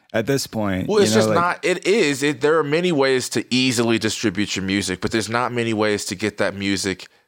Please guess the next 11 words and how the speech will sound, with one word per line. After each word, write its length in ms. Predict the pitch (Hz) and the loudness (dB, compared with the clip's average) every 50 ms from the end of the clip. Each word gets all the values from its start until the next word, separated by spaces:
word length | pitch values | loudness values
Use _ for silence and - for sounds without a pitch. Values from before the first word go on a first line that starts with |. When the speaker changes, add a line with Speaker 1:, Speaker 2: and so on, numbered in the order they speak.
| _ _ _ _ - | _ _ _ _ -8
Speaker 2:
heard 500 | - - 123 113 104 101 101 101 87 - - _ _ _ _ _ _ - | -4 0 0 2 2 0 0 -2 -4 -8 -14 _ _ _ _ _ _ -4
above 380 | - 95 85 110 104 101 90 95 | -2 0 0 0 0 0 0 0
other 260 | 101 101 87 92 87 | 0 0 0 -2 -4
things. 560 | - - 76 65 64 69 - - - - - 113 - - - - - _ _ _ - | -4 -6 -6 -6 -6 -8 -10 -10 -10 -10 -12 -16 -20 -20 -20 -20 -20 _ _ _ -2
You 80 | 123 | 0
know 80 | 131 135 | 0 2
what 60 | 127 | 2
I 60 | 123 117 | 0 -2
mean? 260 | 117 117 117 117 110 - | -2 -2 -2 -4 -2 -2
Is, 220 | 120 131 127 113 | -2 -2 -2 -2
is, 360 | 87 107 135 131 123 113 - | -2 -2 -2 -2 -2 -4 -10